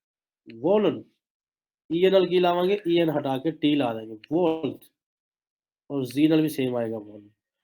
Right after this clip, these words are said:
اگر ریگولر ورب دیکھو تو تسی کی کرنے ہیں؟ ای این ہٹا کے تے ٹی لانے ہیں، وولن نال، اے، ای نال۔ اور ویئر اور زی نال جڑا، اے، اے سیم ورب آندا ہے۔ تو لاسٹ تین آپشن جڑے نے، انہاں نوں یاد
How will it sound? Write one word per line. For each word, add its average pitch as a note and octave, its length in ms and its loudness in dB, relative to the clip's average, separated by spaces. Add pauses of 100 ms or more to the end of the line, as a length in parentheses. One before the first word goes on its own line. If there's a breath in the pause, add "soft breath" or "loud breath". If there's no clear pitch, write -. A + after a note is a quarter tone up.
(200)
اگر C#3 200 0
ریگولر C#3+ 300 6
ورب D3+ 220 4
دیکھو D#3 260 2
تو D#3 200 -2
تسی D#3+ 180 -2
کی D#3+ 60 2
کرنے D#3+ 240 4
ہیں؟ G3 120 2 (500)
ای D#3 140 2
این D#3 120 6
ہٹا D3 180 4
کے C#3+ 100 0
تے D3+ 100 0
ٹی D#3 180 0
لانے F#3 340 2
ہیں، G3 60 0
وولن C#3+ 460 0
نال، D3+ 120 -2 (380)
اے، C#3 480 0
ای F3+ 40 4
نال۔ E3 180 2 (1040)
اور C3 160 -6
ویئر D3+ 480 4
اور C#3 300 -2
زی C#3+ 200 4
نال E3+ 200 4
جڑا، D3 140 4
اے، C3 540 -2 (360)
اے C3+ 280 0 (600)
سیم D3+ 440 4
ورب C3 160 2
آندا G#2+ 200 -6
ہے۔ G#2 40 -18
تو - 380 -12
لاسٹ C3+ 400 0
تین C#3+ 160 0
آپشن C#3 280 -4
جڑے C3 180 0
نے، E3+ 120 -4 (520)
انہاں C#3+ 220 0
نوں C3 80 0
یاد A#2+ 180 0